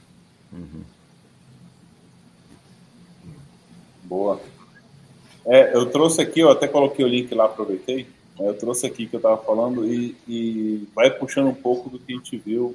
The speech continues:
Speaker 2: como foi dois mil e vinte e três, tá? É, por exemplo, né, redes sociais, né, no caso do Facebook aí, realmente teve vários incidentes, tá? Como, é, tiveram vários ataques ali dentro do Facebook, então foram quarenta e sete incidentes,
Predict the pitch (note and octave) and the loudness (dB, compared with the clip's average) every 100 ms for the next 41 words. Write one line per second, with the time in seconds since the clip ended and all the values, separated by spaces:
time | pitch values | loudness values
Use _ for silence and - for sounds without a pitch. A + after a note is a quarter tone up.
0 | - A2+ A2+ - A2+ A2+ A2 G#2+ B2 - | -12 -10 -8 -6 -6 -4 -6 -8 -10 -10
1 | G#2 G2 - - G3 G#3+ - _ - _ | -8 -8 -10 -8 -6 -6 -14 _ -20 _
2 | - _ - - G2 G#2 G2 - A#2+ A#2+ | -20 _ -20 -10 -4 -2 -2 0 0 2
3 | A2+ A2 - G#2 G2+ G2+ A2+ B2+ B2+ - | 0 -2 -4 -8 -6 -6 -4 -4 -2 -4
4 | C3 - A#2+ A#2 D3 E3 A2 G#2+ A2 - | -4 0 2 4 2 -2 -8 -10 -10 -2
5 | A2 - A2+ A2 - F#2+ A2+ - G#2 G#2+ | -2 -2 -6 -6 -8 -6 -8 -6 -6 -4
6 | B2+ - _ - G#2 G#2+ - A2+ A2 G#2+ | -6 -10 _ -10 -6 -8 -6 -6 -6 -8
7 | G#2 A2 B2+ A2+ A2 - F#2 G#2 C3+ - | 0 0 0 -6 -10 -8 -8 -6 -8 -10
8 | - G3 G#3+ - _ - - _ _ _ | -4 -4 -4 -12 _ -20 -20 _ _ _
9 | G#2+ A2 G#2+ G2+ F#2+ F2+ E2+ E2 _ _ | -4 -2 -2 0 0 -2 -6 -10 _ _
10 | F#2 F2+ - G2+ - G#2 G2+ G#2+ A#2+ A#2+ | -12 -12 -12 -12 -6 -6 0 0 2 0
11 | A2 - G2+ A#2 - G2+ G2 G2+ G#2 G#2+ | -2 0 -2 -2 -6 -8 -8 -8 -8 -8
12 | G#2 G2+ G2 F#2+ - F2 G2+ A#2 _ _ | -12 -12 -8 -8 -10 -8 -10 -10 _ _
13 | _ - G#2 G#2 - A2 G#2+ - A#2 D3 | _ -6 -6 -6 -4 -2 0 0 0 0
14 | D#3 - B2 B2 A#2 - G#2 G2 B2 - | -2 -2 -2 -4 -6 -8 -8 -8 -8 -12
15 | - | -14